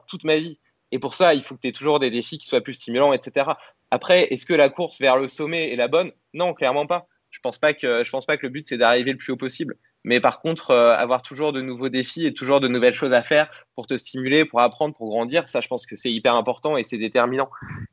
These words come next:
Et, euh, et après, malgré tout, euh, en, en, en, en vieillissant, j'arrive quand même à, tu vois, avant, je travaillais, euh, je pouvais travailler douze, quatorze, quinze heures par jour, euh,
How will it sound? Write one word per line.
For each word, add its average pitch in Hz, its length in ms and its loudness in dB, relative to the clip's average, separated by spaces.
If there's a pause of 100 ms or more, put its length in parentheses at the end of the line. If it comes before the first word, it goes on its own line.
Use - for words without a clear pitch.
Et, 117 180 4
euh, 113 300 4 (160)
et 117 60 -4
après, 120 280 -2
malgré 127 320 -6
tout, 202 220 -10
euh, 110 280 0 (760)
en, 127 220 -4
en, 120 240 -6
en, 127 140 -2 (100)
en 131 60 2
vieillissant, 143 460 -2
j'arrive 120 260 2
quand 127 120 0
même 143 180 2
à, 107 480 2 (540)
tu - 100 -16
vois, 131 140 4
avant, 123 320 2
je - 60 -16
travaillais, 120 520 -4
euh, 113 180 0 (280)
je - 100 -20
pouvais 117 160 -4
travailler 131 580 0
douze, 143 300 -8
quatorze, 151 460 4
quinze 127 200 0
heures 127 140 4
par 123 180 0
jour, 147 340 0
euh, 117 140 4